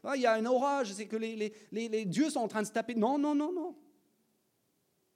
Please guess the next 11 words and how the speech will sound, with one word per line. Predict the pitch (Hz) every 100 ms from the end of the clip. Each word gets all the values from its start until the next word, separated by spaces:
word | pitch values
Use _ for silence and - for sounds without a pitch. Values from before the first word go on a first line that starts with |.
| _ _ _ _ _ _ _ -
Avec | 170 175 170
Jésus-Christ, | 180 160 139 220 -
c'est | 143
l'inverse. | 139 135 185 -
C'est | - 143
Dieu | 147 226
qui | 143 135
vient | 147 180
sur | 196 220
la | 214
terre. | 214 156 117